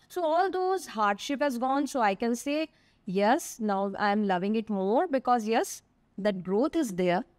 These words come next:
definitely there, measurable. And as I said, my eighty, ninety percent business is coming from Instagram. So you can see that.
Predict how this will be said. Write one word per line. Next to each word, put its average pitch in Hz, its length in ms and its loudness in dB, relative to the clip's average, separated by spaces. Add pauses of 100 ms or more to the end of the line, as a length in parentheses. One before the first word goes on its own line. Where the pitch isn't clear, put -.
(120)
definitely 294 600 0
there, 269 280 0 (500)
measurable. 208 640 0 (680)
And 165 380 -4
as 170 180 2
I 214 80 2
said, 277 240 -2
my 220 180 2
eighty, 190 300 -2
ninety 220 300 0
percent 240 320 0
business 220 320 -2
is 262 100 -6
coming 226 300 0
from 269 160 2
Instagram. 240 580 0
So 240 80 -4
you 233 160 0
can 262 160 0
see 285 220 -4
that. 180 260 0